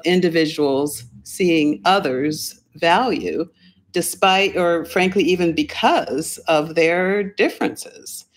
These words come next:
So the Monitor's desire to understand others, it seems to me like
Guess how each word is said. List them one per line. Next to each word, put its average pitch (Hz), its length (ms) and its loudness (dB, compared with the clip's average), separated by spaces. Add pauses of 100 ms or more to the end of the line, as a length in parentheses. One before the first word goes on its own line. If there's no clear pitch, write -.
(480)
So 233 420 2 (420)
the 220 120 4
Monitor's 247 580 4
desire 175 600 2
to 175 140 -6
understand 185 760 0
others, 113 800 -6
it 175 180 -2
seems 220 440 2
to 190 120 2
me 175 280 4
like 156 280 0